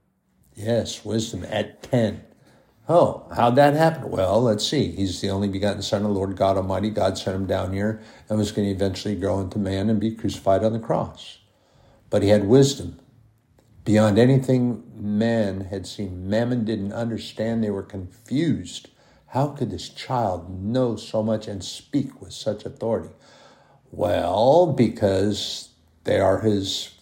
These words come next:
Father's words. And because he was the Word, and the Word was with God, and the Word was in God, and was manifest and made flesh.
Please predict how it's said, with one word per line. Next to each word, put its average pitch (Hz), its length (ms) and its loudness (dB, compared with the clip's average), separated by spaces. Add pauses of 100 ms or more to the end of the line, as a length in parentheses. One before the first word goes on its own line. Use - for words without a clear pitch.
(200)
Father's 92 480 2
words. 127 760 0 (720)
And 120 240 6
because 113 500 2
he 117 440 4 (1200)
was 113 240 2
the 104 60 2
Word, 120 540 6 (120)
and 110 120 4
the 110 80 6
Word 113 240 6
was 104 220 0
with 127 220 4
God, 104 320 6
and 117 100 0
the 104 60 0
Word 104 200 2
was 101 200 0
in 123 180 2
God, 101 480 -2 (1200)
and 117 320 4
was 107 200 -2
manifest 104 580 0
and 110 100 -2
made 117 200 -2
flesh. - 600 -12